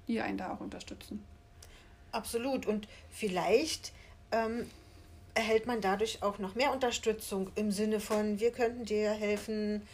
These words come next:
Speaker 2: äh, was weiß ich, bei irgendwelchen Sachen, wenn dann selbst renoviert wird, um Geld zu sparen oder so, was auch immer.
Speaker 1: Genau, ja.
Speaker 2: Also Freunde, äh, mit ins Boot zu holen, ist, ist schon super. Und für sich selbst auch, äh,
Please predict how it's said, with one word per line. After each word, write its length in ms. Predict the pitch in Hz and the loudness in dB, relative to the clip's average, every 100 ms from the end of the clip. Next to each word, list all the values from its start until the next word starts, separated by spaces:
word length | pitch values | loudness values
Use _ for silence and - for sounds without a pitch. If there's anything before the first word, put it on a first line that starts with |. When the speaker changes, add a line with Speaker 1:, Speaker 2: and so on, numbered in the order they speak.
| - - - - - | -14 -10 -12 -12 -6
Speaker 2:
äh, 240 | 214 214 | -2 0
was 160 | 196 208 | -2 -2
weiß 180 | 196 - | -4 -4
ich, 160 | 196 | -4
bei 140 | 202 196 | -2 -2
irgendwelchen 540 | 190 208 202 208 208 | 0 -2 -2 -4 -4
Sachen, 540 | 165 190 208 208 208 202 | -4 -4 -2 0 2 2
wenn 180 | 208 | 2
dann 260 | 202 202 202 | 2 0 0
selbst 340 | 196 202 - | 0 0 -2
renoviert 460 | 208 214 196 196 190 | -4 -2 0 0 0
wird, 180 | 196 196 | -4 -2
um 100 | 214 | -2
Geld 220 | 180 165 | -2 -4
zu 100 | 165 | -6
sparen 400 | - - 160 170 | -6 -4 -4 -4
oder 240 | 165 170 | -8 -10
so, 180 | 160 175 180 | -8 -8 -8
was 180 | 185 | -8
auch 120 | - - | -8 -8
immer. 400 | 202 294 208 196 - - - - | 0 2 2 -2 -8 -14 -18 -10
Speaker 1:
Genau, 120 | 240 | -8
ja. 60 | 247 - - - - | -8 -10 -20 -20 -6
Speaker 2:
Also 440 | - 196 180 160 - - | -2 -2 -2 -4 -6 -10
Freunde, 760 | - 147 165 240 247 247 240 | -8 -2 0 0 2 4 4
äh, 160 | 196 208 | 4 0
mit 200 | 208 208 | 0 -4
ins 120 | 196 | -4
Boot 220 | - 202 | -2 -2
zu 160 | 214 202 | -2 -4
holen, 200 | 202 190 | -2 -2
ist, 260 | 190 - 180 | -4 -6 -8
ist 80 | |
schon 240 | - 196 233 | -4 -2 -2
super. 580 | 240 294 - 269 262 - - - | -4 -6 -4 0 0 -2 -10 -8
Und 180 | - 208 202 - | -2 -2 -4 -14
für 180 | - 214 | -8 -6
sich 200 | 196 190 | -4 -6
selbst 720 | - 180 208 339 359 - - - | -2 2 6 6 4 -8 -10 -4
auch, 480 | 202 226 240 - - - - - - - | 2 2 2 -2 -18 -20 -20 -20 -20 -20
äh, 60 | - | -8